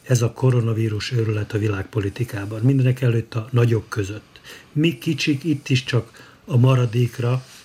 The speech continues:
a lejtett morzsákra számíthatunk. Mert hogy a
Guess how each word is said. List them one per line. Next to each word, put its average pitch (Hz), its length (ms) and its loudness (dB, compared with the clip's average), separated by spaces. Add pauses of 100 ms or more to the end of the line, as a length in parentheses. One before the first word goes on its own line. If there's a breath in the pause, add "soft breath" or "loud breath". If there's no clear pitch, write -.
a 135 120 0
lejtett 131 500 2
morzsákra 113 540 0
számíthatunk. 101 880 -8 (400 loud breath)
Mert 131 220 0
hogy 123 160 2
a 120 160 -2